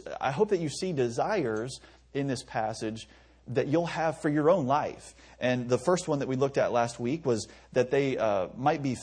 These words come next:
filled with the knowledge of his will in all wisdom and spiritual understanding.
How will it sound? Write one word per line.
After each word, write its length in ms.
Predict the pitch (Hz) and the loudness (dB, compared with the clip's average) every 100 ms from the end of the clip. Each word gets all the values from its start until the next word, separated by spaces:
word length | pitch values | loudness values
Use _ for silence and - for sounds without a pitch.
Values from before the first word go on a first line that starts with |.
| - | 0
filled 520 | 202 208 123 113 160 - - - | 6 6 6 2 -2 -10 -18 -8
with 260 | 131 131 131 | -4 -4 -2
the 80 | |
knowledge 480 | 113 131 180 165 117 | 0 2 2 2 0
of 100 | 113 | -2
his 320 | - 160 190 | -2 -2 -2
will 480 | 151 117 101 98 113 - - - | 0 2 2 0 -4 -10 -18 -6
in 120 | 135 | 0
all 220 | 120 117 | 2 2
wisdom 500 | 117 165 185 123 107 | 2 2 2 2 -2
and 80 | 110 | -2
spiritual 440 | 104 127 113 123 117 | -4 -2 -2 -2 -2
understanding. 600 | 117 - 131 135 98 | -4 -6 -8 -8 -8